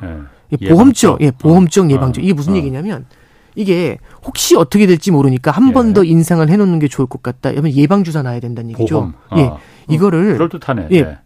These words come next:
Speaker 2: 블라드가 이 얘기를 언제 했냐면 이천십구 년에 한 번 한 적이 있어요.
Speaker 1: 음.
Speaker 2: 이천십구 년에 뭐라고 했냐면 중국하고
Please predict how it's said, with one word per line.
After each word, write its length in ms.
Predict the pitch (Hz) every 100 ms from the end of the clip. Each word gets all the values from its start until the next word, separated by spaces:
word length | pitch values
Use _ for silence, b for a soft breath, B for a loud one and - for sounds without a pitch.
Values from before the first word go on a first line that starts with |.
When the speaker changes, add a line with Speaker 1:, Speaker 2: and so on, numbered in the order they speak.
| _
Speaker 2:
블라드가 580 | 160 208 185 151 139 127
이 140 | 156
얘기를 220 | 185 165 131
언제 160 | 123
했냐면 240 | 135 131 139
이천십구 480 | 160 202 175 - 269
년에 160 | 185
한 120 | 127
번 100 | 110
한 100 | 104
적이 120 | 110 117
있어요. 260 | - 104 - -
Speaker 1:
음. 340 | 85 78 76 71
Speaker 2:
이천십구 460 | 156 220 - 247
년에 180 | 208 170
뭐라고 280 | 135 139 131
했냐면 440 | 123 123 185 120 B B B B B B
중국하고 720 | - 190 240 - 214 185 147